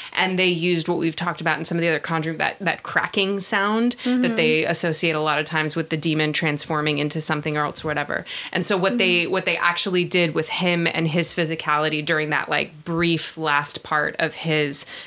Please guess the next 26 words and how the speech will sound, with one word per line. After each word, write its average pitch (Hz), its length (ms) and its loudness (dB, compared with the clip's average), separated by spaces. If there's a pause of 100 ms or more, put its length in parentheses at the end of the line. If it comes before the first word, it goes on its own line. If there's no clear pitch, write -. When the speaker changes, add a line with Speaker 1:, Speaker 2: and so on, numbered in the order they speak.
(100)
Speaker 1:
possession 175 460 0
and 156 120 0
exorcism, 214 840 0 (240)
I 170 100 0
thought 160 220 -2
that 160 180 2
was 160 160 -2
really 151 320 0
creepy. 156 560 -2 (260)
And - 160 2
it 185 60 4
Speaker 2:
Mm-hmm. 170 200 0
Speaker 1:
would 214 160 4
have 220 200 0
been 170 180 2
scary 175 720 2 (220)
if - 420 -2
the 196 120 0
whole 220 200 2
thing 214 220 0
had 185 120 -2
been 180 180 2
building 165 300 0
up 147 180 0
to - 160 -2
it. - 260 -4